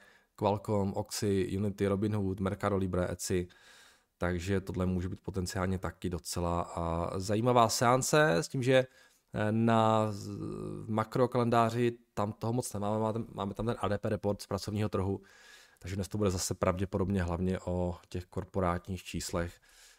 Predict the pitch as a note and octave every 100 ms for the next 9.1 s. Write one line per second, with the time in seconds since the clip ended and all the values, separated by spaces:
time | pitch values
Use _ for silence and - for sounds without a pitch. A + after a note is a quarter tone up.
0 | _ C3 C3 E3+ D#3 D3+ D#3+ D3 D3 D3+
1 | D3 D3+ D3 B2+ G#2 F#2 - G2 - C#3+
2 | D3+ D#3+ E3+ E3+ F3 - _ _ _ _
3 | _ - A2 - C3 B2+ - C#3 A2 G#2
4 | - G#2+ G2+ G#2 C3 C3 A2 G2+ G#2+ A2+
5 | A2 - B2+ A#2 G2+ G#2 - G2+ G#2 A#2+
6 | - G2+ G#2 G2+ G#2+ G#2+ G#2+ A2 G2+ G#2+
7 | A2+ A2+ G2 G#2 - A#2 A#2 G#2+ G#2 G2+
8 | G2 - A2+ F#2+ F2+ A#2 B2+ C#3+ D3+ D3+